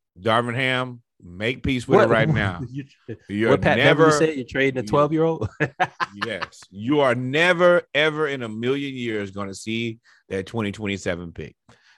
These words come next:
Speaker 1: Go ahead and act like it doesn't exist 'cause you're gonna have to gi-, you're gonna have to give somebody something to take Russ. And that sucks. And that's the reason that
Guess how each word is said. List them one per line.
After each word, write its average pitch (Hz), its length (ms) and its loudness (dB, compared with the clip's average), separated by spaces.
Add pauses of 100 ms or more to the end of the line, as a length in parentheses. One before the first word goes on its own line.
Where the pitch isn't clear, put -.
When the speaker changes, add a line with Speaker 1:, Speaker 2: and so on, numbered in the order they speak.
(120)
Speaker 1:
Go 95 120 -6
ahead 113 440 -2
and 98 100 -6
act 101 180 0
like 104 200 -4
it 87 100 -8
doesn't 90 300 -4
exist 120 560 -2 (260)
'cause 90 220 -14
you're 120 100 -2
gonna 120 160 -4
have 110 200 -6
to - 60 -20 (160)
gi-, 107 140 -4
you're 135 140 0
gonna 143 100 0
have 139 160 -2
to 131 60 -6
give 127 320 0
somebody 151 360 0
something 113 360 -6
to 82 60 -12
take 95 220 -4
Russ. 87 480 -6
And 101 120 -4
that 104 160 -2
sucks. - 520 0 (360)
And 95 60 -12
that's 104 180 -10
the 113 100 -8
reason 101 540 -8 (760)
that 92 320 -4